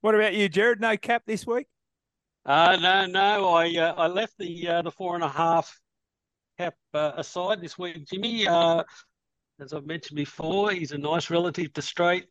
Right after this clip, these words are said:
Speaker 2: Acer, who ran third in the Group One last week. So that was, uh, very exciting, and actually third behind Magic Time, which was a big tip from Tristan, and, um, I think about eleven lengths in front of your tip. So that was a nice touch up in the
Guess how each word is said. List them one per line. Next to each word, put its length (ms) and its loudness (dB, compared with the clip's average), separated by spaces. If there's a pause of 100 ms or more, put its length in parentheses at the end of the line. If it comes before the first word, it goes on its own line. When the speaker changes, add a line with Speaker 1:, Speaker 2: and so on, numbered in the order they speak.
Speaker 2:
Acer, 400 0
who 140 0
ran 240 0
third 340 0
in 80 0
the 80 -2
Group 260 -4
One 260 -2
last 360 -2
week. 240 -4 (140)
So 440 -8 (140)
that 180 -18
was, 300 -16
uh, 240 -10 (640)
very 120 -6
exciting, 500 -8
and 80 -8
actually 320 -10
third 420 -4
behind 580 -4
Magic 380 -4
Time, 300 -2
which 160 -8
was 120 -8
a 60 -8
big 260 -8
tip 240 -4
from 140 -6
Tristan, 540 -8
and, 320 -4
um, 280 2 (640)
I 100 -10
think 200 -12
about 260 2
eleven 360 2
lengths 340 -4
in 100 -12
front 220 -2
of 100 -4
your 220 0
tip. 280 -4
So 160 2
that 120 -2
was 120 -8
a 80 -8
nice 280 -6
touch 260 -2
up 160 4
in 100 -10
the 280 -2